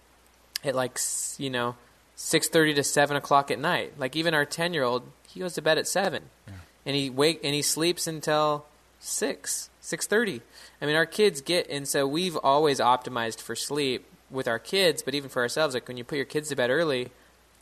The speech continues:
Speaker 1: you know, my wife and I have, for the last
Speaker 2: Mm-hmm.
Speaker 1: three years, always had from basically seven to, like, nine or ten together to hang out and watch movies or chill and eat food or relax or do whatever we wanna do. Often have date nights and have people come just watch our house.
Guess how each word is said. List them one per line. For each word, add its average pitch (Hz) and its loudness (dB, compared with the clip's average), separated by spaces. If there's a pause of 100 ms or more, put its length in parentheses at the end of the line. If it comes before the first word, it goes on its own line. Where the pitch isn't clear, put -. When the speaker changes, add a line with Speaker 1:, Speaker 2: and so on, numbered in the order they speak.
(240)
Speaker 1:
you 135 -6
know, 135 0
my 147 2
wife 156 4
and 143 -2
I 131 2
have, 123 -2
for - -8
the 127 -4
last 127 0
Speaker 2:
Mm-hmm. 98 -14
Speaker 1:
three 139 -4
years, 151 0
always 131 2
had 143 0
from 127 -8
basically 131 -6
seven 135 -4
to, 139 -6
like, 127 -4
nine 127 -6
or 135 -8 (140)
ten 147 -6
together 135 -2
to 139 -10
hang 135 -6
out 139 -2
and 143 -10
watch 131 -2
movies 143 -4
or 127 0 (320)
chill 156 2
and 135 -4
eat 143 -6
food 147 0
or 139 2
relax 127 2
or 127 -2
do 131 -4
whatever 131 0
we 131 0
wanna 123 -4
do. 139 0 (560)
Often 135 2
have 127 -2
date 131 2
nights 135 -2
and 131 -6
have 123 -4
people 139 -8
come 135 -8
just 127 -10
watch 123 2
our 117 0
house. 127 -2